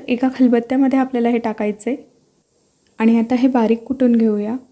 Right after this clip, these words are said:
तुम्ही हे सर्व मिक्सरमध्ये सुद्धा बारीक करून घेऊ शकतात, परंतु यामध्ये बारीक केल्याने चटणीला खूप छान चव येते. दोडक्याचे तुकडे लवकर कुटले जात नाही, त्यामुळे आपण ते भाजून घेतलेले आहेत.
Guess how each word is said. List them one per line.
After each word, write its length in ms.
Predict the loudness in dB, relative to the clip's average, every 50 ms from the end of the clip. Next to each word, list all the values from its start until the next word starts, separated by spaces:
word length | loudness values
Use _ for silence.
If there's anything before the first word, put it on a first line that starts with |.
| _ _ 2
तुम्ही 200 | 4 4 6 4
हे 100 | 4 2
सर्व 340 | 2 0 0 0 0 0 0
मिक्सरमध्ये 600 | 0 0 -2 -2 -2 -2 0 0 0 2 2 0
सुद्धा 300 | 0 0 -2 0 2 2
बारीक 300 | 4 2 2 0 -2 -4 -4
करून 260 | -2 -2 0 0 0
घेऊ 140 | 0 0 -2 -2
शकतात, 400 | -4 -8 -12 -10 _ -10 -10 -10 -12 -18 _ _ _ _ _ -2
परंतु 340 | 0 0 0 0 0 0 0
यामध्ये 420 | 0 0 0 0 -2 0 0 0
बारीक 320 | 0 0 2 2 2 0 0
केल्याने 440 | -4 -2 -2 -2 -2 -2 -2 -2 -2 -4 -6 -14 _ _ _ _ _
चटणीला 440 | -6 -6 -2 0 0 2 2 2 0 0
खूप 240 | 0 -4 -4 -2 -2
छान 200 | -2 2 4 4 4
चव 260 | 2 0 0 0 0
येते. 300 | -2 -2 -2 -2 -2 -2 -2 -6 -12 _ _ _ _ _ _ _ _ _ _ _ _ _ _ _ _ _ _ -20 -18 -16 -18 -18 _ _ _ _ _ _ _ _ _ _ _ _
दोडक्याचे 500 | 0 2 2 2 0 -2 -6 -6 -6 -4
तुकडे 340 | -6 -4 -4 -2 0 0 2
लवकर 320 | 2 0 0 -2 -4 -6 -4
कुटले 340 | -4 -6 -2 -2 -2 0
जात 160 | 0 0 -2 -4 -4 -6
नाही, 120 | -6 -6 -4 -4
त्यामुळे 320 | -2 0 0 0 0 0
आपण 320 | -2 -4 -4 -2 -2 0
ते 80 | 0 0
भाजून 400 | 0 2 0 2 2 2 4 4
घेतलेले 380 | 4 2 0 0 -2 0 0 0
आहेत. 260 | -2 -2 -2 -2 -4